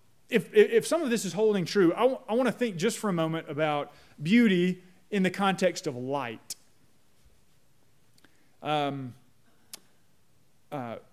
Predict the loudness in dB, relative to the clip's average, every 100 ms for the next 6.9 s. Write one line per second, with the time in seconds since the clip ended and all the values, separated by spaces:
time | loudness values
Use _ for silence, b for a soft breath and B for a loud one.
0 | _ -10 -6 0 4 4 2 -2 -4 -10
1 | -20 _ _ _ _ -10 -2 0 0 -4
2 | -6 -6 -6 -6 -6 -8 -8 -6 -6 -8
3 | -12 _ _ _ -20 -20 -20 -20 _ _
4 | -20 -14 -6 -4 -2 -2 -4 -6 -10 -12
5 | -12 -10 -12 -8 -8 -8 -14 -12 -10 -10
6 | -6 -4 -4 -10 -8 -6 -4 -6